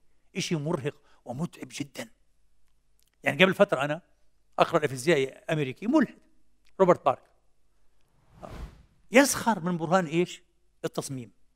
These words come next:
ومن برهان إيه؟ ال-، ال-، المبدأ الإنساني هذا.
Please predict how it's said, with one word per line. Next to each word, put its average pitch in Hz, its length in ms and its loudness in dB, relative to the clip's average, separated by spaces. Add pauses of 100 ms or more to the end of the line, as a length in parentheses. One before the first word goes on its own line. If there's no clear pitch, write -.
(600)
ومن 214 480 6
برهان 180 360 4
إيه؟ 190 320 2 (240)
ال-، 160 160 -6
ال-، 151 120 -6
المبدأ 151 380 2
الإنساني 143 420 0
هذا. 98 280 -12